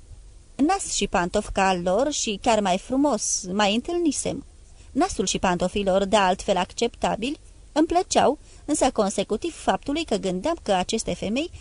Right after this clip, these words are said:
ar avea de exprimat o bogăție lăuntrică, o înflorire a sensibilității lor. Doamnă, trebuie să scrie numai acei care au ceva de spus. I s-a negurat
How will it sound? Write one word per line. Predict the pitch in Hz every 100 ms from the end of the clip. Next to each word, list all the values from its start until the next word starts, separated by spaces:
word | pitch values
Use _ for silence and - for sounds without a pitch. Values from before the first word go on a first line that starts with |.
| - -
ar | 294
avea | 294 349
de | 262
exprimat | 185 - - 190 262 294
o | 208
bogăție | 190 180 180 240 208
lăuntrică, | 226 294 226 190 180 - - - - -
o | 302
înflorire | 277 - 220 302 311
a | 214 208
sensibilității | - 214 202 190 202 190 180 262
lor. | 285 226 - - - - - - - - - -
Doamnă, | 247 359 262 196 180 - -
trebuie | 392 320
să | 175 220
scrie | - 262 214
numai | 208 240 208 185
acei | - 220 262
care | 262 233 214
au | 277
ceva | 269 208 190
de | 180 233
spus. | - - 190 - - - - - - - - - - - - - - - - - - - -
I | - 269
s-a | 285
negurat | 240 226 196 262